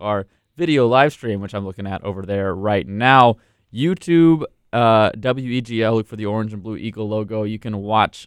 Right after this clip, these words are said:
us in living color, and, uh, we might even have some fun graphics on the screen, like when we do Uniform Factor, and we are currently working on getting some more exciting stuff on the YouTube live stream for you, so you can watch us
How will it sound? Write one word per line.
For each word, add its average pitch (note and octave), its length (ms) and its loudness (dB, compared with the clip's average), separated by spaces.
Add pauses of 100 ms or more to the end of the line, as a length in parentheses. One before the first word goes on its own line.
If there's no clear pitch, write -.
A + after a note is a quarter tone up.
us G#2 380 0
in G#2+ 200 -8
living A2 340 -4
color, A#2 500 0 (680)
and, G#2+ 380 -6
uh, G#2 380 -2 (480)
we A2+ 100 -10
might C3+ 160 -6
even A#2+ 160 -8
have A#2 180 -8
some A2 220 -12
fun B2 320 -2
graphics G#2+ 480 0
on F#2 100 -10
the F#2 60 -14
screen, F#2 420 -10
like F2+ 160 -12
when G2+ 80 -10
we F#2+ 80 -8
do F#2+ 120 -10
Uniform F#2+ 460 -10
Factor, F#2 540 -10 (260)
and F#2+ 200 -10
we F#2 120 -8
are F#2 140 -10
currently G#2 400 -4
working G2 360 -10
on F#2 120 -10
getting F#2 220 -10
some F#2+ 160 -14
more G2 180 -4
exciting F#2 420 -6
stuff - 380 -8 (460)
on B2+ 240 6
the A2+ 80 2
YouTube A#2+ 420 0
live G#2+ 220 2
stream G#2+ 240 -6
for A2 140 -10
you, A2 280 2
so G#2+ 140 -10
you G#2 100 -4
can G2+ 220 -4
watch G#2 420 2
us - 400 -2